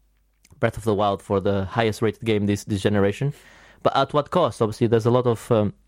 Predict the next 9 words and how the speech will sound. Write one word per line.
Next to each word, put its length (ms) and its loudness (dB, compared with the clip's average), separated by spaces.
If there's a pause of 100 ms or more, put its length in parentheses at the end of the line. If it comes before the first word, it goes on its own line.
(1400)
uh, 440 4 (140)
news 400 2
now 300 4
at 60 -2
the 60 -4
moment, 560 2
uh, 160 2
about, 520 0
um, 640 2